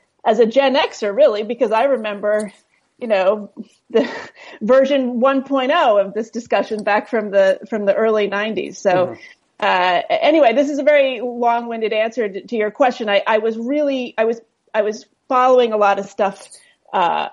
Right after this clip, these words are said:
Speaker 1: around w-, women's issues. And so probably, uh, when I would watch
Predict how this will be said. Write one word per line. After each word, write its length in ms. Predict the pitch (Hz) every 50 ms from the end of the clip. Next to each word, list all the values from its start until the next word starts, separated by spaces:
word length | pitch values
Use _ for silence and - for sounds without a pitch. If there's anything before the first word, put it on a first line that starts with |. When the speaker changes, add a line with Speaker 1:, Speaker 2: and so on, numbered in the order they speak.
| _
Speaker 1:
around 440 | - 214 202 202 185 180 180 180 -
w-, 240 | - - 202 - -
women's 420 | 202 202 214 202 185 180 175 -
issues. 540 | 175 156 - - - - - - - - - _ _ _ _ _ -
And 300 | - 196 185 180 180 170
so 460 | - - - 226 202 185 185 151 - - _
probably, 1040 | - 262 247 240 240 233 233 226 202 202 196 196 196 190 190 185 185 180 175 -
uh, 520 | - 175 170 170 170 170 165 160 139 139 - -
when 220 | - 190 196 196 180
I 100 | 175 175
would 160 | 175 185 190
watch 640 | 185 185 175 175 175 - - - - - - -